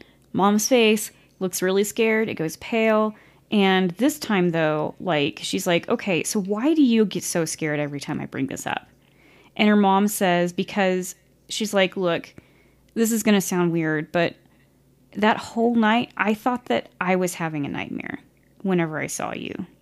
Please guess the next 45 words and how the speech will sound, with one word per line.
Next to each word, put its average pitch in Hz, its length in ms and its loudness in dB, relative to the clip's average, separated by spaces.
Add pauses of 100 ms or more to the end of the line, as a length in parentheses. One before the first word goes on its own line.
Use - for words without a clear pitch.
(540)
It 214 120 4
was 202 200 0
just 185 200 -4
so 160 220 -2
strange." - 640 -8
And 190 100 -2
she's 185 180 -4
like, 175 200 -2
"Why?" 254 240 4
And 170 120 0
she's 185 200 -8
like, 180 180 -2
"Well, 247 260 6
you 226 180 0
screamed 254 460 4
so 302 200 0
loud, 208 500 0 (240)
like 220 160 0
you 233 80 2
were 240 120 2
being 220 340 4
murdered. 156 420 -2
It 196 80 -4
was, 202 200 0
like, 196 140 2
something 220 320 2
I've 196 120 4
never 180 260 2
heard 170 300 -4
come 170 140 -2
out 135 200 -2
of 156 140 -8
your 160 100 -4
mouth 139 280 -6
before." - 440 -10 (560)
Um, 180 380 2 (540)
and 220 140 2
she's 226 200 0
like, 202 320 2 (220)
"My 220 220 8
mind 226 400 6
went 214 220 0
straight - 460 0
to 190 80 -2
murder 165 420 -2